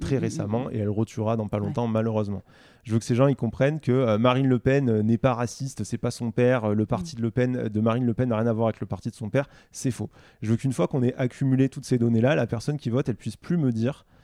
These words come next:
Speaker 1: euh, ah oui, non, mais je savais pas. Donc pour moi, en fait, ma responsabilité, c'est d'informer les gens.
Speaker 2: Hmm, ouais.
Speaker 1: Et c'est comme ça que je travaille. Moi, je me dis,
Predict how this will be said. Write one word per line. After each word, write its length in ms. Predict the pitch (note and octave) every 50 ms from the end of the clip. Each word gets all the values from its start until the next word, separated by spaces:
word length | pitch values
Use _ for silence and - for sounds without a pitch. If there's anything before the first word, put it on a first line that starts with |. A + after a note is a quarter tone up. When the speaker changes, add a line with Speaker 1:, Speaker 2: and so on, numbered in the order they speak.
| _ _ _ _ - -
Speaker 1:
euh, 600 | A2 G2+ G2+ G2+ G2+ G2 G2 G2 G2+ G2+ G#2+ - -
ah 180 | - C#3 D3 D#3
oui, 200 | D#3 D#3+ E3 E3+
non, 140 | D#3 D#3 D3
mais 80 | C#3
je 80 | B2 -
savais 240 | - B2+ A#2+ B2 A#2+
pas. 160 | - - G2+
Donc 160 | G#2+ A2+ A2
pour 140 | - D3 D#3+
moi, 100 | G3 A#3+
en 60 | A3
fait, 180 | - F#3+ G3 -
ma 120 | D3+ C3
responsabilité, 680 | A#2+ B2 - E3 D#3+ - F3+ D3+ B2 B2 A2+ A2 E3 E3
c'est 120 | - C#3
d'informer 400 | A#2+ C3 B2+ - B2+ A#2 B2 B2
les 100 | A2+ G#2+
gens. 140 | G2 G#2+ F2
Speaker 2:
Hmm, 140 | E2+ D2+ -
ouais. 80 | D#3+ - C#3+ - _ _ -
Speaker 1:
Et 60 | C3
c'est 140 | - - C3+
comme 160 | - D#3 D3+
ça 120 | C#3 E3+ D#3
que 60 | -
je 40 | -
travaille. 320 | - A#2 G#2+ G2+ F#2+ - - - - - _
Moi, 120 | - A#2+ C#3
je 100 | C3+ D3
me 120 | C#3 C3
dis, 260 | B2 B2+ D3+ G3 G#3+